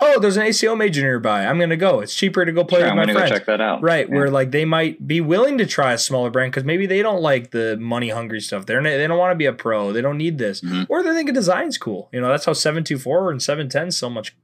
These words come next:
Speaker 1: so much stuff.
Speaker 2: Absolutely.
Speaker 1: Designs are cool. So I just think, I just think that being the barrier entry being that low just gives people an opportunity to grind and get bigger if they want to in that space.
Speaker 2: Yep.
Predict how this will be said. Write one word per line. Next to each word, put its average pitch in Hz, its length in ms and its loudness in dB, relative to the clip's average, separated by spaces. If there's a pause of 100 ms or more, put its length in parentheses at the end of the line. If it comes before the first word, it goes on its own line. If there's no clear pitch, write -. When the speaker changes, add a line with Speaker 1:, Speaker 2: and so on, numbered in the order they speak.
Speaker 1:
so - 200 -8
much 110 200 -8
stuff. - 320 -12
Speaker 2:
Absolutely. - 520 0
Speaker 1:
Designs 180 340 0
are 127 60 -6
cool. - 240 -16 (420)
So 165 140 2
I 180 80 4
just 196 180 0
think, 190 260 2
I 151 80 2
just 156 140 -4
think 160 160 -2
that 120 160 -4
being 151 260 0
the 135 80 -2
barrier 131 400 2
entry 113 300 -4
being 110 460 -8
that 113 200 -4
low 107 320 -2 (920)
just 131 300 -2
gives 143 260 -2
people 135 260 -2
an 117 120 0
opportunity 117 640 -6 (240)
to 151 220 -2
grind 113 640 -4 (640)
and 107 280 -6
get 110 300 -4
bigger 95 280 -2
if 98 180 -6
they 101 120 -6
want 95 260 -8
to 110 180 -10
in 117 120 -6
that 95 180 -6
space. - 360 -10 (760)
Speaker 2:
Yep. 113 180 2